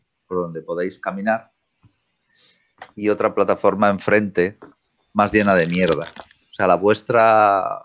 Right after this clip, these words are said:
os deja caminar porque ya quizás alguien haya ido tirando basuras al medio, que hay como un agua asquerosa.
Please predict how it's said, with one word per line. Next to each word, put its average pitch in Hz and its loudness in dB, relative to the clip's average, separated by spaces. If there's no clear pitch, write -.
os - -20
deja 107 -2
caminar 117 -2
porque 90 -8
ya 90 2
quizás 92 -6
alguien 92 -4
haya 101 -2
ido 101 -2
tirando 95 -2
basuras 98 -2
al 92 2
medio, 98 0
que 92 0
hay 90 2
como 80 -8
un 85 -8
agua 82 0
asquerosa. - -10